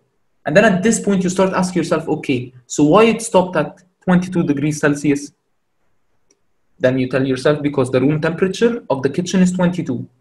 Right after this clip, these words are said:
So once you find out that the room temperature of the kitchen is twenty-two, then you have a result. This result is proven. So in that case, you come up with a theory or a law. This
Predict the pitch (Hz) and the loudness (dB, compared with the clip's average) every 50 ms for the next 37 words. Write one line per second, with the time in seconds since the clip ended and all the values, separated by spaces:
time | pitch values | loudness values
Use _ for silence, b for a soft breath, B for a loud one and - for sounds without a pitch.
0 | _ _ - - 151 160 180 208 220 214 202 185 185 190 185 180 175 165 151 143 | _ _ -6 -2 0 2 2 2 2 2 0 2 2 4 4 6 4 4 4 4
1 | 147 139 135 139 147 156 165 156 170 160 147 151 151 151 - 143 127 123 123 127 | 0 2 2 0 0 0 -2 -2 -2 -2 -2 -2 -6 -4 -4 -4 -4 -4 -6 -8
2 | 123 - _ _ _ _ - 151 147 - 143 131 123 - - - 135 135 - - | -10 -10 _ _ _ _ -4 -4 -4 -4 -6 -8 -8 -8 -6 -6 -6 -6 -4 -6
3 | 139 - 156 185 226 - - - - _ _ _ _ _ _ _ _ _ _ _ | -6 -4 -2 -4 -4 -4 -8 -20 -20 _ _ _ _ _ _ _ _ _ _ _
4 | _ _ _ - 175 190 190 196 190 190 - _ _ - - 180 180 190 196 190 | _ _ _ 2 2 4 4 2 -2 -8 -12 _ _ -4 -2 0 2 2 2 4
5 | 175 165 156 147 160 156 135 123 - - - 143 165 185 180 175 160 156 156 165 | 4 2 4 4 4 2 2 0 -6 -10 -6 -2 -2 -2 0 -2 -4 0 2 2
6 | 170 175 180 175 170 165 - - 165 135 143 - - 123 - _ _ _ _ _ | 2 2 2 -2 -6 -8 -6 -2 -2 0 0 -2 -6 -12 -16 _ _ _ _ _
7 | _ _ _ _ _ _ _ _ - - 165 160 156 156 175 190 208 190 190 196 | _ _ _ _ _ _ _ _ -6 -2 0 0 2 2 2 0 0 -2 -2 -2
8 | 196 214 226 190 - - 151 147 - 170 165 165 160 160 - 151 151 143 - - | -2 -2 -2 -4 -4 -4 -4 0 0 0 0 0 -2 0 2 2 2 0 -2 -10
9 | - - - 147 - - 175 143 120 113 - 139 - - - - - _ _ _ | -8 -8 -8 -8 -4 -4 -4 -2 -2 -4 -6 -8 -12 -14 -12 -12 -14 _ _ _
10 | _ _ _ - 165 156 151 143 139 139 135 120 113 - - - - - _ _ | _ _ _ 2 4 4 6 6 4 2 2 0 -2 -4 -8 -12 -16 -16 _ _
11 | - - - - - - _ _ _ _ _ _ _ _ - 180 202 - | -12 -12 -12 -10 -10 -14 _ _ _ _ _ _ _ _ 4 4 4 4